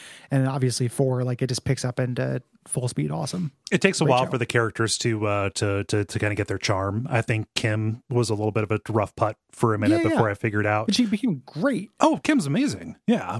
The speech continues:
Speaker 2: I'm just,
Speaker 1: Yeah.
Speaker 2: they, they just had to give her stuff to do aside from, you know, stand in the garage and smoke and be a sounding board for, uh, for, uh, um, Jimmy,
Speaker 1: Jimmy.
Speaker 2: right?
Speaker 1: Yeah. Yep, yeah. Uh, but yeah, it took, it took a little bit of time
Speaker 2: Mm-hmm.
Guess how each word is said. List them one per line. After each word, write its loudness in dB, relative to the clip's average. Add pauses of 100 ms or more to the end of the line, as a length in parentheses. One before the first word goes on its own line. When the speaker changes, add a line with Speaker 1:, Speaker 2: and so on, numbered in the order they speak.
Speaker 2:
I'm 4
just, 4
Speaker 1:
Yeah. 4
Speaker 2:
they, -8
they 2
just -2
had 2
to -4
give 2
her 4
stuff 2
to 2
do 0
aside 2
from, 2
you 0
know, 0
stand 0
in -2
the 0
garage 2
and -4
smoke 0 (320)
and 2
be 2
a 2
sounding 0
board 0
for, 0
uh, -2
for, -6
uh, -4
um, -4 (200)
Jimmy, 4
Speaker 1:
Jimmy. -8 (100)
Speaker 2:
right? -4 (600)
Speaker 1:
Yeah. -8 (1040)
Yep, -14
yeah. -14 (960)
Uh, -2
but 4
yeah, 4
it -4
took, 0
it -2
took 0
a 2
little 2
bit 0
of -4
time -4 (220)
Speaker 2:
Mm-hmm. 4